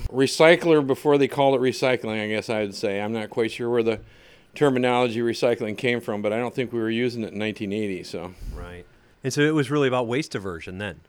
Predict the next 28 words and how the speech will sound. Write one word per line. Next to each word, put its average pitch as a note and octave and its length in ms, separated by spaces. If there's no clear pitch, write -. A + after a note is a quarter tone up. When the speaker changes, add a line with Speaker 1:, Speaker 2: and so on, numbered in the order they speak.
Speaker 2:
It C#3+ 40
was A#2+ 100
about A#2 160
saving A#2 320
money A#2 240
by A2+ 140
putting A#2 260
things A2+ 260
in G#2+ 120
other G#2+ 160
places. - 580
Speaker 1:
It - 220
was D#3+ 280
good D#3+ 260
Dutch D3+ 360
conservative C#3+ 1000
business. B2 580
Um, B2+ 680
you C#3+ 100
know, C3+ 140
I, C3 160
I've B2+ 140
told D3+ 240
folks C#3 300
before C3 440
that, A2+ 440
uh, - 840
um, A2 440